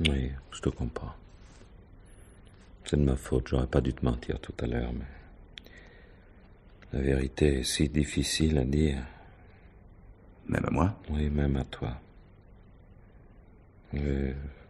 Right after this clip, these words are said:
Speaker 1: j'en ai pas eu le courage. Et pourtant, je ne l'ai pas tué.
Speaker 2: Et pourquoi, pourquoi tu laissais croire qu'elle était partie ?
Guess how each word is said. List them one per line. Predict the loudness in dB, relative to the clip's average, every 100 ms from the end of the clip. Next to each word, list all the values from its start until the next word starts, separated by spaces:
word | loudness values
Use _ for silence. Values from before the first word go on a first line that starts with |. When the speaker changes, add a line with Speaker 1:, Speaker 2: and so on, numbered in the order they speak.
| -20 -20 -20 -20 -20 -20 -20 -20 -20 -20 -20 -20 -20 -20 -20 -20 -4
Speaker 1:
j'en | 4 6
ai |
pas | 8 8
eu | 8
le | 4
courage. | 0 0 -2 -6 -12 -16 -20 -20 -20 -20 -20 -20 -20 -20 -20 -20 -20 -20 -20 -20 -20 -20 -20 -20 -20 -20 -20 -20 -14 -12
Et |
pourtant, | -4 -4 -4 0 2 2
je | 2
ne | 4
l'ai | 6 6 6
pas | 2 -2
tué. | -2 -2 2 2 0 -12 -20 -20 -20 -20 -20 -20 -20 -20 -20 -20 -20 -20 -20 -20 -20 -20 -20 -20 -20 -20 -20 -20 -20 -20 -20 -20 -20 -20 -20 -20 -20 -20 -20 -20 -20 -20 -20 -20 -20 -20 -20 -20 -20 -20 -20 -18
Speaker 2:
Et | -16
pourquoi, | -2 2 4 2 -6 -16 -20 -20 -20 -20 -20 -20 -20 -20 -20 -20 -20 -20 -20 -20 -14 -12 -4
pourquoi | 0
tu | 2
laissais | 2 0
croire | 0 0
qu'elle | 0
était | -2 -4
partie ? | -6 -6 -10